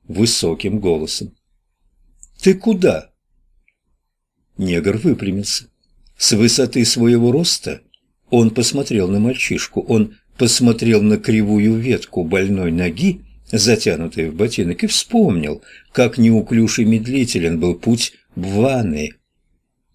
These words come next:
Белый придумал странный способ отомстить. Если он собирался выследить и убить Небу,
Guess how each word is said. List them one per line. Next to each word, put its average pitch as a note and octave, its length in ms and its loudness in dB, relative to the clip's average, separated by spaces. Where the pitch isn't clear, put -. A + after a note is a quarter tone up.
Белый A2+ 520 2
придумал G#2+ 600 2
странный E2 720 -2
способ - 580 -6
отомстить. - 1200 -4
Если A2+ 400 2
он G#2 120 2
собирался G2 640 0
выследить F#2+ 680 -4
и G#2 80 4
убить G2 440 2
Небу, F2 640 0